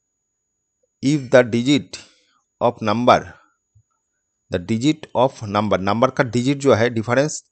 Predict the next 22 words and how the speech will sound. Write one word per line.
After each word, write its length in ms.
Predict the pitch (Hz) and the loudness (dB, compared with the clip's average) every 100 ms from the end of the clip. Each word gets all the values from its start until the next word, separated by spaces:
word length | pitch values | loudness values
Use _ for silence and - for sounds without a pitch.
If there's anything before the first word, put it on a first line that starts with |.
| - | -8
टू, 180 | 101 78 _ | -8 -8 _
मतलब 400 | - 90 - 127 | -12 -6 -2 -2
x 340 | - 120 123 139 | 0 -4 -4 -6
minus 360 | 120 131 135 | -2 -2 -2
y 160 | 107 110 | 0 0
equal 300 | 123 - 110 | 0 -2 -4
to 120 | 135 | -4
बोल 200 | 113 98 | -4 -4
दिया 260 | 101 131 170 _ _ _ | -2 -6 -6 _ _ _
टू, 160 | 113 87 - _ _ _ _ _ _ _ _ _ | -6 -6 -10 _ _ _ _ _ _ _ _ _
ठीक 180 | 139 131 | -8 -8
है, 200 | 71 - - | -10 -12 -8
दोनों, 340 | 104 120 127 - _ - | -4 0 0 -2 _ -12
अ, 220 | 92 95 | -8 -6
नंबर 320 | 98 98 113 | -6 -4 -4
का 120 | 117 | -2
डिजिट 360 | 131 107 104 104 | -2 -2 -4 -4
का, 120 | 147 165 - _ _ _ _ _ _ - - | -2 -4 -6 _ _ _ _ _ _ -18 -10
अ, 180 | 87 | -8
डिवाइडेड, 520 | 87 127 117 73 64 - _ - | -2 2 2 0 -10 -14 _ -14
ठीक 180 | 120 87 | -14 -12
है। 160 | - | -18